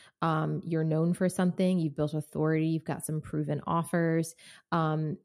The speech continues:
and you are able to run your business without, like, exhausting every hour or minute of the time that you have,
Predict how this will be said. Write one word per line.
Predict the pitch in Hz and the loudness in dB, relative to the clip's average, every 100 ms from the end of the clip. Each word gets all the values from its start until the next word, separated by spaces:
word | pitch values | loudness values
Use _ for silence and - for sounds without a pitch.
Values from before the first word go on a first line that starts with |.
| - | 0
and | 175 165 - - | 2 2 -2 -6
you | 156 190 196 | 2 4 6
are | - | 4
able | 165 160 156 | 2 0 -2
to | 147 165 | -2 -4
run | 160 160 160 160 165 170 - _ | -2 2 2 2 0 -2 -8 _
your | 160 165 | 0 2
business | 151 160 156 190 196 202 - _ _ _ 175 | 2 2 2 4 4 2 -2 _ _ _ 0
without, | 165 - 165 165 - | 0 2 2 2 2
like, | 175 160 | 0 0
exhausting | - 160 151 147 151 - 165 165 - | -2 -4 -2 -4 -4 -2 0 -2 -4
every | 156 160 156 - - | -6 -2 -2 -2 -4
hour | 135 147 165 175 | -4 0 2 2
or | 156 | 2
minute | 151 151 156 - | 0 0 -2 0
of | 156 160 | -4 -2
the | |
time | 156 - 156 160 | -4 -2 -2 -2
that | - | -2
you | 160 | -4
have, | 147 247 208 151 170 190 | -2 0 2 2 0 -2